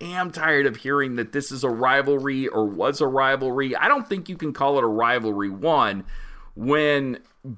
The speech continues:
Baylor's only won three times in this series. It's a nineteen to three edge for Oklahoma. And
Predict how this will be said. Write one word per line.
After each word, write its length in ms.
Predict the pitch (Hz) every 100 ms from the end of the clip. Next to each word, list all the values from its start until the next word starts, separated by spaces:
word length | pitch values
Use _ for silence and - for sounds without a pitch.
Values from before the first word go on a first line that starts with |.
| -
Baylor's 380 | 180 226 208 170
only 200 | 170 151
won 340 | 131 139 117
three 400 | 104 - 127 127
times 580 | 110 107 90 - - - _
in 140 | - 107
this 180 | 98 -
series. 420 | 95 - - -
It's 120 | -
a 60 | 120
nineteen 500 | 131 190 180 156 160
to 60 |
three 360 | 131 135 131 110
edge 300 | 110 110 98
for 240 | - 101 92
Oklahoma. 640 | 92 90 98 151 110 - - - - - - -
And 300 | 110 107